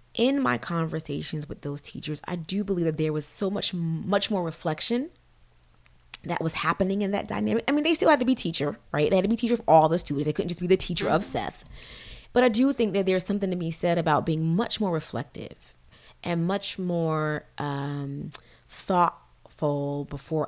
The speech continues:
Speaker 1: acting, before decision making, um, than for people who it just doesn't relate. It's just not in their way of thinking because they just don't have to think that way.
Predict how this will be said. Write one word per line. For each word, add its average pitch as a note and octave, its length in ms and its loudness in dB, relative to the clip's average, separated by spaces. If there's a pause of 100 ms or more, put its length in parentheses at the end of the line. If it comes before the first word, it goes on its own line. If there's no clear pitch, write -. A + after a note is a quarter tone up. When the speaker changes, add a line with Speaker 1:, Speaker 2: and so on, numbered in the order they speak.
Speaker 1:
acting, C3 500 -10
before D3 280 -6
decision C#3 540 -6
making, G2 720 -10 (500)
um, A#2+ 640 -8 (240)
than C#3+ 720 -2 (320)
for G3 180 -6
people A3 300 -2
who B3 200 -8 (120)
it B3 80 -2
just - 440 -2
doesn't G#3 300 0
relate. A3+ 300 0
It's F3 140 -2
just - 220 -4
not E3 520 2 (140)
in F#3+ 580 0
their D#3+ 840 -2 (380)
way D#3 380 2
of E3+ 100 -2
thinking F#3 320 -2
because F3+ 220 -6
they D#3+ 120 -2
just E3 360 -4
don't D#3+ 260 -2
have - 300 -8
to G3 80 -8
think - 360 -6
that - 220 -14
way. - 320 -16